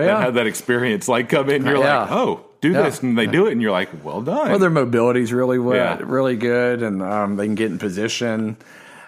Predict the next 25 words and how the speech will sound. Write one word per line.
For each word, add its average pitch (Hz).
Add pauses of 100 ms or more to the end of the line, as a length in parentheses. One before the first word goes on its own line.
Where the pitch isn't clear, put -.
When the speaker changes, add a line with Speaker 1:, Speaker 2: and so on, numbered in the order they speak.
(120)
Speaker 1:
Uh, 131
but 123
even 180
then, 156
range 170
of 147
motion's, 131
like, 107
the 120
last 107
thing 95
on 90
the 87
spectrum -
we 92
worry 87
about. -
Speaker 2:
Okay. 92
Speaker 1:
You 98
know, 95
it's, 95
it's 104
always 120
safety 107
first. -